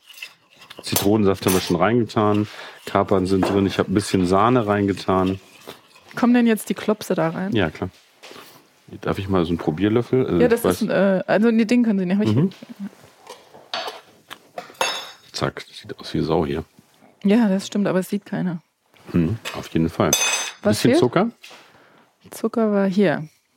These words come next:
Speaker 2: Achtung, das ist offen.
Speaker 1: Mhm.
Speaker 2: Ähm, und Salz fehlt auch?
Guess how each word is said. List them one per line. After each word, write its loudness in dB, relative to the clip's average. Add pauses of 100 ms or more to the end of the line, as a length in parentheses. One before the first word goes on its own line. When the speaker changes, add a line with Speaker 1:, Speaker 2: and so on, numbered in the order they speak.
(120)
Speaker 2:
Achtung, 0
das 0
ist -4
offen. -8
Speaker 1:
Mhm. 2 (1300)
Speaker 2:
Ähm, -2
und 2
Salz 4
fehlt 2
auch? 0